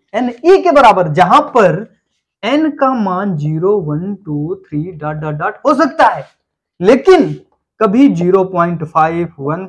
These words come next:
पॉइंट थ्री, टू पॉइंट फ़ाइव, टू पॉइंट एट, ये नहीं हो सकता, ये नहीं हो सकता। बच्चों समझ में आया? यही है quantization of physics।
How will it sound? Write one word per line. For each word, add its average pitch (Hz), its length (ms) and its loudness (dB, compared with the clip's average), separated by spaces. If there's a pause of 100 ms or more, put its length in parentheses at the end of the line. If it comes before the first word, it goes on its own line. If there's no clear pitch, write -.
पॉइंट 165 300 -8
थ्री, 160 460 -10 (340)
टू 214 140 0
पॉइंट 175 440 -4
फ़ाइव, 160 460 -2 (180)
टू 214 160 -4
पॉइंट 180 400 -6
एट, 170 420 -4 (580)
ये 202 180 2
नहीं 170 420 -2
हो 180 180 -2
सकता, 147 380 -10 (1040)
ये 277 400 6 (1120)
नहीं 226 240 2
हो 254 140 4
सकता। 247 360 2 (1500)
बच्चों 190 200 -4
समझ 226 260 0
में 226 140 0
आया? 233 80 2
यही 233 340 4
है 262 100 4
quantization 254 680 0
of 175 120 -6
physics। 135 420 -20